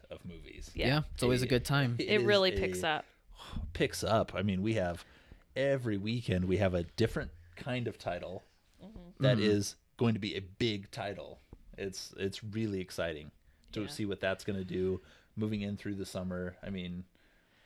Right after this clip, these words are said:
Speaker 1: March is
Speaker 2: March looks really
Speaker 1: March is
Speaker 2: good
Speaker 1: the new
Speaker 2: next
Speaker 1: March
Speaker 2: year.
Speaker 1: is the new June.
Speaker 2: Yeah.
Speaker 1: And hopefully June pays for itself this year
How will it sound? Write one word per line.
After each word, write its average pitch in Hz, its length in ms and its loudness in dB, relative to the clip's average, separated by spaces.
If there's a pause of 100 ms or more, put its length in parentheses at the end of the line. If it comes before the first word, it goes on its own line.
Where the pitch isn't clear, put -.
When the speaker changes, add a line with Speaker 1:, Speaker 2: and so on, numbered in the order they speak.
Speaker 1:
March 87 680 -4
is 87 460 -6
Speaker 2:
March 214 340 2
looks - 280 -6
really 170 320 2
Speaker 1:
March 151 140 2
is 127 120 6
Speaker 2:
good 135 80 0
Speaker 1:
the 113 100 4
new 110 240 4
Speaker 2:
next 104 240 -2
Speaker 1:
March 117 220 2
Speaker 2:
year. 117 60 0
Speaker 1:
is 101 80 -4
the 107 100 0
new 107 160 0
June. 95 500 -6 (260)
Speaker 2:
Yeah. - 220 -8
Speaker 1:
And 95 300 -6 (100)
hopefully 95 640 -4 (240)
June 98 460 -4 (380)
pays 98 220 -4
for 87 100 -10
itself 87 300 -8
this - 200 -10
year 85 260 -2